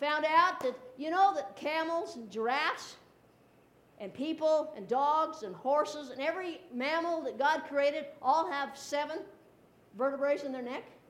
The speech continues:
Don't you think that's kind of interesting? You'd think a giraffe would have a hundred because of their length, but they don't.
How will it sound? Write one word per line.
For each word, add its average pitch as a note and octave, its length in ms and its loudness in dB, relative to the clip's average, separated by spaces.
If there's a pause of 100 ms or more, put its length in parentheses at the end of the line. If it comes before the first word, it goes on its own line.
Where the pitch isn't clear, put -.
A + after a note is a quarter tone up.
(420)
Don't C#4 200 -2
you G#4 80 -10
think D#4+ 160 -8
that's E4+ 140 -8
kind F4+ 200 -6
of D#4 80 -8
interesting? G#4+ 500 -8 (340)
You'd C4+ 160 -8
think D#4+ 180 -6
a D4+ 60 -8
giraffe C#4+ 540 0
would C#4+ 120 -4
have D#4 200 -2
a D4 60 -4
hundred E4+ 400 -4 (260)
because B3 320 -6
of B3 60 -10
their C4+ 120 -2
length, C#4+ 300 -6
but A#3 120 -12
they B3+ 100 -8
don't. D#4 220 -8